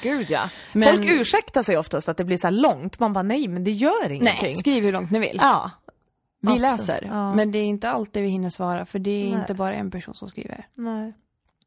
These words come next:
Speaker 2: Och, eh, en del av er får ju svar, och då
Speaker 1: Mm.
Speaker 2: är det ju för att, eh, just då har vi tid.
Speaker 1: Ja, ja,
Speaker 2: <laughs>
Speaker 1: precis. Det beror på vilka, alltså, hur ser det ut när vi läser mejlet
Speaker 2: Ja.
Speaker 1: också? <laughs> Vad annat har man?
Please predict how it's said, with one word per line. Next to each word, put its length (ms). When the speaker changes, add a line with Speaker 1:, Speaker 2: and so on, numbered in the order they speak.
Speaker 2:
Och, 320
eh, 300
en 100
del 180
av 140
er 40
får 200
ju 60
svar, 280
och 120
då 80
Speaker 1:
Mm. 120
Speaker 2:
är 40
det 60
ju 60
för 140
att, 380
eh, 160
just 340
då 120
har 140
vi 100
tid. 380
Speaker 1:
Ja, 220
ja, 240
Speaker 2:
<laughs> 40
Speaker 1:
precis. 420
Det 80
beror 200
på 40
vilka, 720
alltså, 180
hur 120
ser 160
det 60
ut 200
när 260
vi 100
läser 320
mejlet 360
Speaker 2:
Ja. 140
Speaker 1:
också? 280
<laughs> 40
Vad 280
annat 380
har 200
man? 260